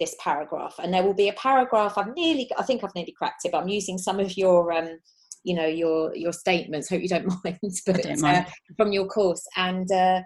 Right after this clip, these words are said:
Speaker 1: just things about going back to the child. And, um, you know,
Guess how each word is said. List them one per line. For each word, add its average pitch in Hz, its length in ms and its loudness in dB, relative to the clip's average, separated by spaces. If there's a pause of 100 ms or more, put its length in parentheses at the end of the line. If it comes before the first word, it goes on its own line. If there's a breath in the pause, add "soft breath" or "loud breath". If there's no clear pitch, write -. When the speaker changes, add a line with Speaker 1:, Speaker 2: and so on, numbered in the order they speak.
(680 soft breath)
Speaker 1:
just 285 240 4
things 262 280 4
about 185 520 6
going 202 240 4
back 196 280 2
to 185 60 -12
the 175 140 -6
child. 151 600 0 (100)
And, 165 360 -6 (160)
um, 175 420 4 (260)
you 220 100 -4
know, 156 340 0